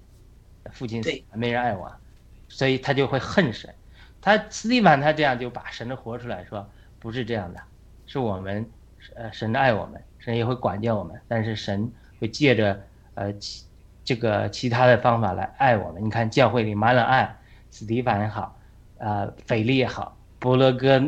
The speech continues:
Speaker 1: 罗也好，印加纳也好，提门也好，巴米纳也好，这除腓力和这个斯蒂凡我们都知道，后面我讲了几个名字：伯罗哥罗、尼加纳、提门、巴米纳，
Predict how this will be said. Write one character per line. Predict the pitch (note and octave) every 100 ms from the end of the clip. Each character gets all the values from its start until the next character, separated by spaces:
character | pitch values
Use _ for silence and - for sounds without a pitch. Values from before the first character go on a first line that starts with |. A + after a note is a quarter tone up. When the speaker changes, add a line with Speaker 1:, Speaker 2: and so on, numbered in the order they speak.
| -
Speaker 1:
罗 | B2+ A#2+
也 | C3+
好， | B2 G2+ G#2+
印 | B2+
加 | C#3+ C#3
纳 | C3+ A#2+
也 | G2+
好， | F#2+ -
提 | - - C#3+
门 | C#3+ B2
也 | C3+
好， | G#2 - - - -
巴 | - E3+
米 | E3+ E3 E3+
纳 | F3+ -
也 | B2
好， | C3+ A#2 -
这 | F3+ - - -
除 | - A#3 B3+
腓 | - G#3 E3+
力 | G#3+ C4+ F#3+ C3
和 | - C#3 F3 G3+ - - - - - - - -
这 | A3 F#3+
个 | D#3+ C#3 C3 B2 A#2+ - -
斯 | - A3
蒂 | G#3+
凡 | C#3+ A#2
我 |
们 | G#2+
都 | A#2
知 | B2
道， | C3 - -
后 | - -
面 | A3 D#3+
我 | D#3
讲 | D3+ A#2
了 | B2+
几 | A2
个 | G#2 G#2+
名 | G2+ G#2
字： | B2 A2
伯 | - D#3
罗 | G#3+ G3
哥 | E3+ F#3+
罗、 | E3+ C#3+ C#3 G#2
尼 | B2+ D#3
加 | F3 F3
纳、 | F3+ F#3+ E3 A#2 - -
提 | - F3
门、 | G#3+ C3 C#3 A2+
巴 | C3 F3
米 | F#3 C3+
纳， | D#3